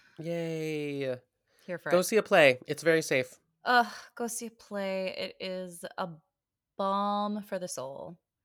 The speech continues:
Speaker 1: Truly. Um, what are you drinking?
Speaker 2: I have, um, some limoncello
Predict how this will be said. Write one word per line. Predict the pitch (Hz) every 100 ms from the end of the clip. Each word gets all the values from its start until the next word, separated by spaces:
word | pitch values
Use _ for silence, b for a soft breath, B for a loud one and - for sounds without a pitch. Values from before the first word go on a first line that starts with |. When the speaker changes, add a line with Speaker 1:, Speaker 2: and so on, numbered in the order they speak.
| _
Speaker 1:
Truly. | - 113 110 113 101 73 92 113 127 -
Um, | 151 147 139 131 127 123 120 _ _ - - _ b b b b
what | -
are | 247
you |
drinking? | 202 131 123 131 147 - _ _ _ _ _ B B B B
Speaker 2:
I | 240 320 466 294
have, | 254 196 170 170 196 208 -
um, | 233 220 202 190 196 - _ _
some | - - 240 233
limoncello | 220 233 294 254 285 294 190